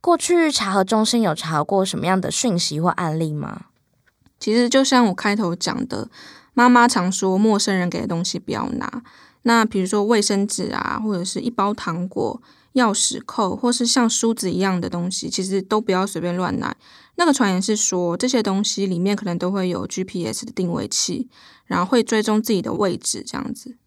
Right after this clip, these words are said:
Speaker 2: 其实这个都市传说就是传非常久了，从 email 时代啊，到现在的社群媒体时代都一直在传。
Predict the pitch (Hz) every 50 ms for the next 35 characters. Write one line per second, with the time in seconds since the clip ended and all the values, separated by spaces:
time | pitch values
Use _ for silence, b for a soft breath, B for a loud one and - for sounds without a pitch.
0 | _ - - - 254 262 262 339 349 302 240 240 - 254 254 254 254 - 262 247
1 | 233 220 233 - 220 180 175 185 190 - - 196 190 185 185 190 190 190 190 214
2 | 226 233 214 208 - 185 170 185 185 - 196 190 185 - 165 165 180 - - 147
3 | - - - 110 104 - - - 208 208 - 240 247 247 254 233 202 202 - -
4 | 185 180 - 202 190 180 - - 107 101 - - 208 190 180 208 - 220 196 196
5 | 202 196 180 170 180 - 196 190 - 175 170 175 180 185 175 170 - - - -
6 | - - 180 156 - - 202 - - 240 - - - - - 185 - - - -
7 | - - - -